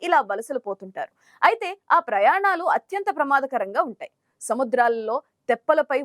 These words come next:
వందలాదిగా ప్రయాణిస్తుండగా ప్రమాదాలు జరుగుతుంటాయి. పదుల సంఖ్యలో జనం గల్లంతవుతుంటారు.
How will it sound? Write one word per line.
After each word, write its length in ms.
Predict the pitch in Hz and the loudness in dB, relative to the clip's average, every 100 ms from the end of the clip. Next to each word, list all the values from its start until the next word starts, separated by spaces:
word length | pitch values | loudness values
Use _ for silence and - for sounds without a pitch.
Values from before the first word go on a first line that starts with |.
| 185 | -4
వందలాదిగా 560 | 190 269 285 277 277 | -2 2 4 4 0
ప్రయాణిస్తుండగా 720 | 262 247 240 247 - 226 214 233 | -2 0 0 -2 -8 -8 -2 -2
ప్రమాదాలు 520 | 233 202 226 233 214 | -2 -2 0 0 -2
జరుగుతుంటాయి. 560 | 202 190 196 180 - - _ _ _ | -4 -8 -10 -16 -20 -20 _ _ _
పదుల 240 | 277 269 262 | 4 4 2
సంఖ్యలో 500 | 254 247 269 247 269 | -2 -4 -2 0 0
జనం 400 | 240 226 262 226 208 | -2 -2 -4 -6 -4
గల్లంతవుతుంటారు. 800 | 190 247 277 233 - 185 117 | 0 0 0 -4 -6 -12 -12